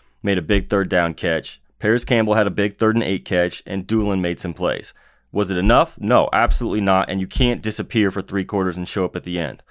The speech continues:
But they did show a little bit of life at the end, and I was, I was more impressed with it today watching the tape because these guys got open on big plays. They were three, four yards of separation than yesterday.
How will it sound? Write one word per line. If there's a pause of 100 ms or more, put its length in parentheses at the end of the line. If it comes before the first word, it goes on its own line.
(260)
But
they
did
show
a
little
bit
of
life
at
the
end,
and
I
was, (440)
I
was
more
impressed
with
it (140)
today
watching
the
tape
because
these
guys
got
open
on
big
plays.
They
were (240)
three,
four
yards
of
separation (720)
than
yesterday.